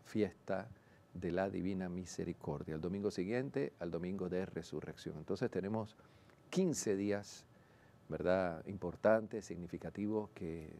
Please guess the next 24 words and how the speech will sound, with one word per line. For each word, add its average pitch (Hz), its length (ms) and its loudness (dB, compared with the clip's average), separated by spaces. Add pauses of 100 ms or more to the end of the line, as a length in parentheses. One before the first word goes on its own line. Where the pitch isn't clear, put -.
(140)
debemos 85 580 -2 (200)
celebrarlos 85 720 -2 (440)
en 98 260 2 (300)
la 80 180 0
iglesia. 71 500 -6 (1200)
Y 131 300 8
como 160 260 4
siempre, 165 420 4
antes 123 340 4
de 92 320 4 (200)
entrar 127 520 8 (220)
a 95 300 8
la 80 500 -2
catequesis 120 960 0 (360)
correspondiente, 92 720 0
¿verdad?, 82 280 0
a 80 40 -2
este 95 240 4
día, 98 280 -2 (840)
queremos 113 300 8
compartir 98 500 2
con 120 180 2
ustedes 104 380 2
algunas 92 480 -4